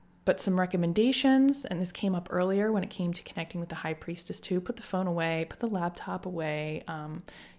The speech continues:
close your books, close your, you know, your planners, whatever it is that you are really engaged with, close it, leave it behind. Um, even if you have to speak some words of release, like, "I'm not going to touch this for another ten hours, I'm not gonna do it."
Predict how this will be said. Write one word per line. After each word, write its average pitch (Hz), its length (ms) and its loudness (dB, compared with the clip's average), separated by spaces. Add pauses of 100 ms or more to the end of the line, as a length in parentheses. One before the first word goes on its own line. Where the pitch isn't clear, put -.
close 247 240 6
your 262 80 4
books, 165 340 0
close 220 520 0
your, 175 760 2 (240)
you 190 180 0
know, 160 180 2
your 165 180 0
planners, 156 600 -2
whatever 233 280 4
it 262 60 6
is 233 120 6
that - 120 -6
you 180 260 -2
are 165 220 -2
really 165 320 -2
engaged 156 500 -4
with, - 320 -6
close 180 340 0
it, - 280 -8 (600)
leave 185 220 2
it - 140 -2
behind. 165 720 -6 (540)
Um, 156 280 -2
even 180 180 2
if 226 140 4
you 247 80 8
have 233 120 8
to 240 80 6
speak 233 260 0
some 202 260 2
words 196 300 6
of 170 140 0
release, 170 520 4
like, 156 200 2
"I'm 160 140 0
not 165 260 0
going 180 220 2
to 180 60 2
touch 180 360 -2
this 165 180 2
for 165 180 0
another 160 260 0
ten 160 220 -4
hours, 156 540 -2
I'm 160 100 -2
not 156 220 -2
gonna 156 160 -2
do 156 200 0
it." 151 200 -4